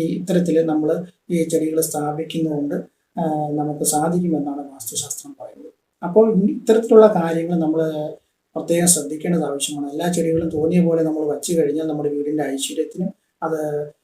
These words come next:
അതുപോലെ തന്നെ നമ്മുടെ സമ്പൽ സമൃദ്ധിക്കുമൊക്കെ അത് വളരെയധികം, ആ, ദോഷം ചെയ്യും. അപ്പോൾ അതുകൊണ്ട് വാസ്തുശാസ്ത്രം പറയുന്നത് ഇതിനൊക്കെ, ഉം, വയ്ക്കേണ്ട ദിശകളിൽ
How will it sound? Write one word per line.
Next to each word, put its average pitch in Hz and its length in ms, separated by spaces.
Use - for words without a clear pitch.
അതുപോലെ 156 320
തന്നെ 156 160
നമ്മുടെ 151 280
സമ്പൽ 147 260
സമൃദ്ധിക്കുമൊക്കെ 151 760
അത് 160 180
വളരെയധികം, 156 600
ആ, 180 60
ദോഷം 156 380
ചെയ്യും. 151 240
അപ്പോൾ 180 180
അതുകൊണ്ട് 175 280
വാസ്തുശാസ്ത്രം 180 680
പറയുന്നത് 160 380
ഇതിനൊക്കെ, 180 440
ഉം, 156 400
വയ്ക്കേണ്ട 180 380
ദിശകളിൽ 170 480